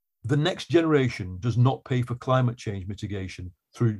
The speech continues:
high debt. We pay for it through tax. That was Sunak's rule. Um, it's stupid. It's absolutely counterproductive, because no amount of taxation in the world could pay, could, could fund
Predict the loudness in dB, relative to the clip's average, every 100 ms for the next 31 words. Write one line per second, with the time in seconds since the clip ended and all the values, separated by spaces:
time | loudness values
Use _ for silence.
0 | -4 -2 -2 -2 -6 -6 -16 _ _ _
1 | 4 6 6 4 0 0 -6 -6 -8 _
2 | _ _ -2 0 2 -4 _ -4 -4 -4
3 | -10 -20 _ _ _ -2 0 2 -2 -4
4 | 0 0 0 -4 -2 2 2 0 -8 -18
5 | _ _ _ 4 6 6 0 _ _ _
6 | _ _ _ -10 -6 0 0 0 -8 -16
7 | _ -4 -2 0 -2 0 0 0 0 0
8 | 0 -2 -8 -14 _ 0 2 4 6 8
9 | 6 4 -2 -4 -4 0 -2 0 2 2
10 | 4 4 4 2 -2 -4 0 0 0 -4
11 | _ _ _ _ -2 -2 -2 -2 -2 -2
12 | 2 4 4 -2